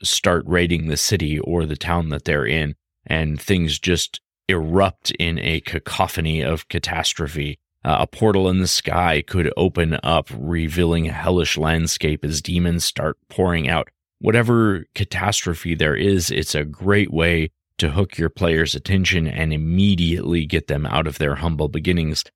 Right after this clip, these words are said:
forcing them to respond and act during that first session. So feel free to grab these. Like I said, the link will be in the show notes if you want to check out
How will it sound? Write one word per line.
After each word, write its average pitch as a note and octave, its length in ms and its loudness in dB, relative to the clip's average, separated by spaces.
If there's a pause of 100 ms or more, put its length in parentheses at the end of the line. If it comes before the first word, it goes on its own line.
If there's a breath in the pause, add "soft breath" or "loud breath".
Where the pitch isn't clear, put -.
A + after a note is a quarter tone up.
(160)
forcing F#2+ 600 2
them D#2+ 240 0
to E2 180 -2
respond F2+ 1000 0 (280)
and D2 280 -2
act D2+ 500 -4
during D2+ 340 -2
that C#2+ 240 -6
first - 460 -6
session. - 500 -4 (340)
So D2+ 320 0
feel A#2 420 2
free G#2+ 260 2
to F#2 80 2
grab F#2+ 360 2
these. F2 280 2
Like D2+ 220 0
I D2 60 0
said, D2+ 260 -2
the C#2+ 100 -2
link F#2 380 2
will F#2 240 4
be E2 260 2
in E2 320 0
the D2 80 -2
show E2+ 240 0
notes E2 300 -2
if C#2+ 120 -6
you F2 80 -2
want D#2 140 -4
to C#2 80 -6
check - 300 -2
out D#2 260 -2